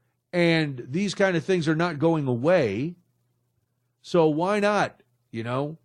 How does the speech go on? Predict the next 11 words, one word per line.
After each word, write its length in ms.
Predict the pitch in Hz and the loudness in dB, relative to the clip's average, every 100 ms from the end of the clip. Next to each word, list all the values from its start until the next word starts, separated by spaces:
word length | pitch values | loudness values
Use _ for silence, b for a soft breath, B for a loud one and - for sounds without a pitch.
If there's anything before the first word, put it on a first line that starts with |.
| _ _ _ _ _ _ _ | _ _ _ _ _ _ _
a 20 | |
couple 220 | - 165 165 | -2 -2 0
times 320 | 185 180 156 | 0 2 2
a 80 | 165 | 0
week, 380 | 180 202 135 | 0 -4 -4
like 220 | 131 131 123 | -4 -4 0
they 140 | 147 | 0
have 160 | 139 131 | 0 0
music 380 | 160 170 175 147 | 2 2 0 -4
or 140 | 127 | -4
art, 360 | 147 160 175 | 0 0 -2